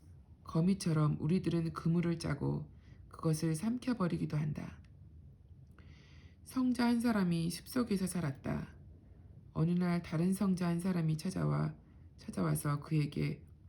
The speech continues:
바가바드 기타,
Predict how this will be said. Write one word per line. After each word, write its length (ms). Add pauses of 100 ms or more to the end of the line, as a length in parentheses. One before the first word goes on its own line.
(2000)
바가바드 680
기타, 680